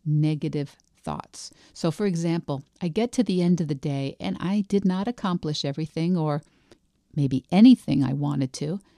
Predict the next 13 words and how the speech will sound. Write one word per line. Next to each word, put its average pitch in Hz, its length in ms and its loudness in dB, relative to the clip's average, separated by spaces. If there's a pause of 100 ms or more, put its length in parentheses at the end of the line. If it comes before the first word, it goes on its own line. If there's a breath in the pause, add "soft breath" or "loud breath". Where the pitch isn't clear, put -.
(340 soft breath)
and 151 200 -4
I 156 180 -4
can 202 200 0
start - 540 -2
with 202 180 -4
that, 160 240 -4
"Look 208 380 -4
at - 160 -8
this, 147 300 -6
you 180 160 -2
are 165 120 -2
so - 640 -2
disappointing." 135 800 -6